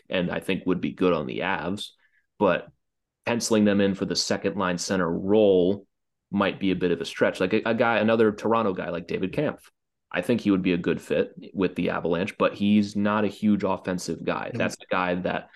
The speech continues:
Speaker 1: I like at third line center for maybe two and a half-ish million dollars. I don't
Speaker 2: That's
Speaker 1: want
Speaker 2: your Darren Helm replacement right there if you get
Speaker 1: Right.
Speaker 2: Kampf.
Speaker 1: Like a, like a good Darren Helm replacement, a guy who is very good on the penalty kill and, like, will get you something offensive. Like, I,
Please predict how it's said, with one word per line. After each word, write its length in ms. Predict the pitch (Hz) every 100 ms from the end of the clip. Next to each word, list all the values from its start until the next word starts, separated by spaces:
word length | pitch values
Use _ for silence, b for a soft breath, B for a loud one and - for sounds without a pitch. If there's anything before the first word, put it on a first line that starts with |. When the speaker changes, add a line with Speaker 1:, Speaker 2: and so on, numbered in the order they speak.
| b b
Speaker 1:
I 140 | - 98
like 240 | 85 -
at 120 | -
third 340 | - 196 208 107
line 340 | 87 55 - - _
center 420 | - 78 55 - -
for 120 | 95
maybe 440 | 90 82 76 71 - _ -
two 260 | - 95
and 100 | 92
a 60 | 87
half-ish 680 | 90 87 - 80 76 - -
million 460 | 92 90 87 82 82
dollars. 420 | 80 69 57 -
I 100 | 90
don't 160 | 98 92
Speaker 2:
That's 200 | 147 160
Speaker 1:
want 20 |
Speaker 2:
your 100 | 143
Darren 300 | 147 143 127
Helm 260 | 117 120
replacement 460 | 113 - 110 - 113
right 160 | 110 -
there 160 | -
if 100 | -
you 80 | 107
get 80 | -
Speaker 1:
Right. 140 | 90
Speaker 2:
Kampf. 180 | - - -
Speaker 1:
Like 140 | 101
a, 160 | 98 90
like 140 | - 95
a 60 |
good 460 | 90 107 117 110 98
Darren 280 | 110 104 95
Helm 220 | 92 92
replacement, 500 | 87 - 78 - 78
a 40 |
guy 260 | 87 87 87
who 180 | 90 90
is 100 | 92
very 400 | - 101 110 107
good 240 | 101 101
on 120 | 95
the 80 | 92
penalty 360 | - 90 90 87
kill 420 | - 90 87 - b b -
and, 160 | 160
like, 200 | 175 165
will 240 | 220 285 214
get 320 | - 120 -
you 180 | 107 85
something 920 | - - - 85 110 - 87 55 60 -
offensive. 420 | 92 76 82 78
Like, 140 | 107 110
I, 180 | 131